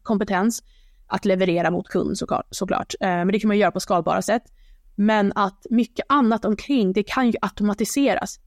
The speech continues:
Det kan, alltså hälften av det vi gör kan nog faktiskt bara tas bort, radera, liksom stryka över det. Ehm, men just det här med att vara väldigt,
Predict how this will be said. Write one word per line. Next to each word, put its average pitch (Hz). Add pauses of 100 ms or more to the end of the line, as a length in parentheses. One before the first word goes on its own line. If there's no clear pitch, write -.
Det 214
kan, 226
alltså -
hälften 262
av 185
det 185
vi 180
gör 208
kan 196
nog 180 (120)
faktiskt -
bara 160
tas -
bort, - (100)
radera, 180
liksom 190
stryka 190
över 185
det. 180 (520)
Ehm, 196 (480)
men 220
just 233
det 214
här 185
med 180
att -
vara 202
väldigt, 180